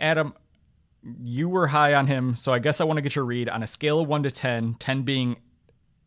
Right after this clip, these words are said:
absolutely confident this guy is going to perform at a very high level. How much should fans read into Tyrone Taylor's spring j-,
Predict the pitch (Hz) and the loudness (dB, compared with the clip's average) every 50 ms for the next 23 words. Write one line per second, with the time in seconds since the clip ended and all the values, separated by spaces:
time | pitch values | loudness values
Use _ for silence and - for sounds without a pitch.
0 | _ _ - 123 131 135 - - - 143 107 104 117 - - 131 123 113 - 120 | _ _ -4 -2 -2 -2 -2 -4 -8 -8 -8 -8 -8 -4 -2 -2 -2 -2 -2 -2
1 | 117 104 82 113 110 - - 110 104 104 104 - - 120 113 107 - - 110 - | -4 -4 -4 -8 -8 -6 -4 -4 -4 -4 -4 -6 -6 -6 -6 -6 -8 -10 -12 -10
2 | - 120 113 110 110 107 107 - - 101 101 98 92 110 110 110 110 107 104 107 | -6 -6 -4 -4 -4 -4 -6 -8 -8 -8 -8 -8 -8 -6 -6 -6 -6 -6 -6 -6
3 | 104 101 107 104 98 - 95 92 95 - - - - - - _ _ _ _ _ | -6 -4 -6 -6 -8 -8 -10 -12 -12 -14 -16 -20 -20 -20 -20 _ _ _ _ _
4 | _ _ _ - - 143 151 170 196 185 180 170 160 - - 135 120 - 131 123 | _ _ _ -8 -2 0 0 2 2 2 0 -2 -2 -2 -8 -8 -4 -4 -4 -2
5 | 127 120 - 120 117 104 113 110 110 101 - 120 104 101 104 107 101 101 101 - | -2 -4 -4 -4 -4 -4 -2 -2 -2 -4 -4 -4 -4 -2 -2 -2 -4 -4 -6 -6
6 | 101 101 95 98 95 - - - 98 92 90 - - | -8 -8 -8 -10 -10 -10 -12 -12 -12 -14 -14 -14 -18